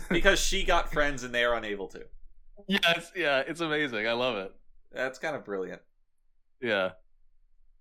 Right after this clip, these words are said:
Speaker 2: Well, uh,
Speaker 1: <laughs>
Speaker 2: it's, it's like in a, in a lot of other stories where they depict the characters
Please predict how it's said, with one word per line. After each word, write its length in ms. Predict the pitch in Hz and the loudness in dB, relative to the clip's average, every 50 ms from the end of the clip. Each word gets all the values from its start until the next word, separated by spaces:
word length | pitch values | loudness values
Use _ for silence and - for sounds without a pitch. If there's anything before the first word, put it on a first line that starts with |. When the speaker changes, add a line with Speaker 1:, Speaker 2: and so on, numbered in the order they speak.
| - - - - - - - - - - - - - - - - - - - - - | -20 -20 -20 -20 -20 -20 -20 -20 -20 -20 -20 -20 -20 -20 -20 -20 -20 -20 -20 -16 -4
Speaker 2:
Well, 340 | - 117 120 120 120 123 120 | 0 2 4 4 4 4 2
uh, 260 | 117 113 - - 139 - - - | 2 0 0 -2 -6 -8 -12 -20
Speaker 1:
<laughs> 160 | - - - | -20 -4 -2
Speaker 2:
it's, 220 | 147 156 151 - | 0 0 0 0
it's 220 | 180 185 175 - - | 0 0 0 4 4
like 200 | 196 196 190 185 | 4 4 6 4
in 100 | 175 165 | 2 2
a, 180 | 160 - 131 | 0 0 -2
in 80 | 143 143 | -2 -2
a 60 | 143 | 0
lot 160 | 143 151 151 | 2 2 2
of 100 | 147 127 | 2 0
other 180 | 147 143 139 131 | 0 0 -2 -2
stories 520 | - - - 127 120 120 117 113 107 101 | -4 -6 -6 -4 -2 -2 -2 -2 -4 -4
where 140 | 117 117 113 | -4 -4 -4
they 200 | 107 113 110 104 | -4 -4 -6 -6
depict 380 | - 110 98 - 131 117 - - | -8 -12 -8 -6 -6 -6 -6 -8
the 60 | 117 | -14
characters 800 | - - 131 117 113 113 107 - 113 104 101 95 92 - - - | -8 -4 -2 -2 -2 -2 -4 -6 -8 -8 -8 -8 -10 -12 -14 -16